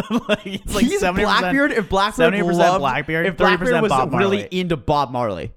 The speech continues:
Speaker 1: <laughs> Yeah, that's pretty good.
Speaker 2: <laughs> He's Blackbeard with some ganja and Bob.
Speaker 1: Yeah, no, I got it.
Speaker 2: And hot.
Speaker 1: That's just, like we said about Mac Dre. You take the shrooms, you get a different angle on whatever you're trying to do.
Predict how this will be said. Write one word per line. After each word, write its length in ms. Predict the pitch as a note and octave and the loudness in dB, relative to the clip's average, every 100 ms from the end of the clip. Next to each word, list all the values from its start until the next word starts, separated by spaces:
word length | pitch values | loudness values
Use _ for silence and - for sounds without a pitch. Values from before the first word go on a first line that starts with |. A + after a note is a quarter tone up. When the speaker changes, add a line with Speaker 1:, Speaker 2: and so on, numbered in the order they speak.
| _ | _
Speaker 1:
<laughs> 240 | C#3+ E3 - - | -20 -18 -18 -8
Yeah, 140 | - - - | -8 -8 -6
that's 180 | - | -6
pretty 320 | - - - - | -2 -4 -2 -6
good. 220 | - C#4 | -6 -4
Speaker 2:
<laughs> 20 | - | 2
He's 220 | C4 C4+ | 2 2
Blackbeard 580 | B3 A3+ A3 G#3+ A3+ G#3 | 2 2 2 0 0 0
with 140 | F3+ | -4
some 220 | F#3+ E3 D3+ | -4 -6 -8
ganja 520 | C3+ E3 F#3 F#3 F#3 | -4 -2 -2 -2 -2
and 140 | D3 | -2
Bob. 340 | B2+ A#2+ F#2+ - - | -2 -2 -4 -12 -12
Speaker 1:
Yeah, 180 | G2+ D#2+ | -12 -12
no, 140 | - A#2 | -12 -12
I 80 | G2+ | -12
got 180 | E2+ | -16
it. 80 | D#2+ - | -12 -4
Speaker 2:
And 140 | C3+ | -2
hot. 300 | A#2 D#2+ _ _ _ | -2 -6 _ _ _
Speaker 1:
That's 160 | - G3+ | -12 -10
just, 180 | F#3 - D3+ - _ | -16 -16 -18 -18 _
like 200 | C#3+ F3 F#3 | -8 -8 -6
we 60 | |
said 140 | E3+ E3 | -6 -2
about 180 | C#3 | -2
Mac 220 | C3 A#2+ A#2+ | -2 -6 -6
Dre. 220 | A#2 F2+ - _ | -8 -10 -18 _
You 180 | D#3 F#3+ | -8 -6
take 200 | A3+ A3+ | -4 -6
the 60 | A#3 | -6
shrooms, 540 | - D3 D3 F#3+ - - | -10 -8 -6 -6 -10 -12
you 80 | |
get 160 | D3+ F3+ | -4 -2
a 40 | |
different 320 | D3+ D3+ D3 A2 | -2 -4 -6 -8
angle 280 | A#2 G#2+ G2+ | -10 -8 -8
on 140 | G#2 | -8
whatever 240 | A2+ A2+ | -8 -8
you're 100 | G#2+ | -10
trying 220 | G#2+ G#2 F#2+ | -12 -12 -14
to 80 | |
do. 220 | F2+ F2+ | -16 -20